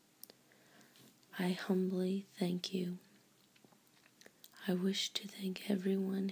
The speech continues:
who pitched in. I'll forever be grateful. It is hard to find words to express my gratitude. So, thank you guys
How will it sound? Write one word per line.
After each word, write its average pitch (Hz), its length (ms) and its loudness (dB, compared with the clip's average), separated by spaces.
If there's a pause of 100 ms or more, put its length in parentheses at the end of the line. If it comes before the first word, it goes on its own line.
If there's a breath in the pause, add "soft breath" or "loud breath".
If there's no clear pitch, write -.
(120)
who 202 120 0
pitched - 520 -2
in. 175 320 2 (1600 loud breath)
I'll 180 120 4
forever 190 760 -2 (100)
be 180 160 0
grateful. 185 680 -6 (1800 loud breath)
It 196 100 2
is 185 220 0
hard 190 540 0
to - 100 -10
find 190 360 -2
words 175 520 0
to 190 180 -2
express 185 680 -4
my 185 160 -2
gratitude. 180 880 -4 (2750 loud breath)
So, 180 540 0 (800 loud breath)
thank 196 260 0
you 196 80 4
guys 180 720 -2